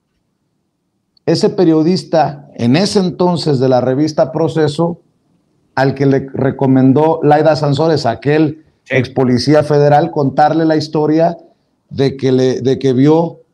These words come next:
Speaker 1: a Genaro García Luna reunido en camino a Cuernavaca con Arturo Beltrán Leiva y la Barbie. Estoy esperando respuesta de Ricardo Ravelo. Creo que va a ser muy difícil recibir respuesta de Ricardo Ravelo después del último agarrón que nos dimos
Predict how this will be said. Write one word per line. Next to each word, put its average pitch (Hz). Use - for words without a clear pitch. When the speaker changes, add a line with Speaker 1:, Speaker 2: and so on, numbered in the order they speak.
Speaker 1:
a 123
Genaro 143
García 143
Luna 151
reunido 139
en 131
camino 139
a 127
Cuernavaca 139
con 165
Arturo 147
Beltrán 139
Leiva 139
y 135
la 120
Barbie. 120
Estoy 151
esperando 147
respuesta 151
de 131
Ricardo 135
Ravelo. 170
Creo 151
que 123
va 113
a 104
ser 113
muy 120
difícil 135
recibir 127
respuesta 135
de 139
Ricardo 143
Ravelo 143
después 139
del 131
último 143
agarrón 127
que 135
nos 117
dimos 135